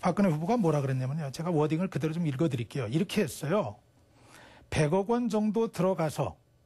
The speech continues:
그럴 가치가 있냐는 여러 논란도 있다." 이렇게 얘기를 했어요. 그런 문제 제기도 여러 군데서 나오고 있다는 얘기입니다. 백억이 들어가기 때문에 안 된다는 얘기가 아니었고, 이 얘기는 무슨 얘기냐면은 종합적으로 제가 지금 계속 말씀드립니다. 이 문제 저 문제 다 나올 수 있는데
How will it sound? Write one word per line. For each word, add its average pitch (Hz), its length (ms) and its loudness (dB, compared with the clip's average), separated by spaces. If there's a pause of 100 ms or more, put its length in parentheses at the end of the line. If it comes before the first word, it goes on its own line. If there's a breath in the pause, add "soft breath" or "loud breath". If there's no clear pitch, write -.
(260)
그럴 190 240 0
가치가 165 340 -2
있냐는 165 520 0
여러 156 240 0
논란도 185 680 -2
있다." 160 200 -6
이렇게 139 220 -6
얘기를 202 160 -4
했어요. 135 480 -4 (720 loud breath)
그런 208 380 2
문제 196 300 0
제기도 196 260 -2
여러 165 140 0
군데서 147 280 -8
나오고 160 340 -2
있다는 202 260 0
얘기입니다. 156 320 -4
백억이 156 440 0
들어가기 156 380 2
때문에 185 300 0
안 151 240 0
된다는 180 400 0
얘기가 185 240 -2
아니었고, 127 420 -4 (360 loud breath)
이 190 100 4
얘기는 214 240 2
무슨 151 260 -4
얘기냐면은 131 560 -2 (400 loud breath)
종합적으로 180 540 0
제가 170 180 -6
지금 196 140 -4
계속 170 240 -4
말씀드립니다. 135 800 -6 (520 loud breath)
이 208 100 6
문제 240 380 2
저 190 140 -2
문제 202 240 0
다 - 320 -4
나올 190 240 2
수 - 140 -8
있는데 160 360 -4